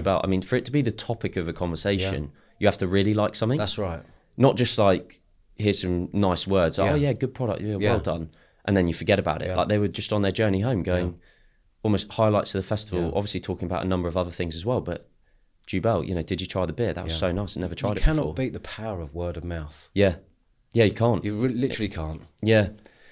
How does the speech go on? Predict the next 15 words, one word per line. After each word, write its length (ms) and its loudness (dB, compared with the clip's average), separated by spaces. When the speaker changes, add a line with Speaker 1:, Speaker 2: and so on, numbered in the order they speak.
Speaker 1:
So 220 8
we 160 10
were 60 8
saying 280 6
Sainsbury's, 460 2
stuff 240 -2
like 160 0
that, 180 0
we, 100 4
Speaker 2:
Yeah. 140 2
Speaker 1:
we 140 2
need 280 4
to 100 -2
invest 580 -2
in 380 0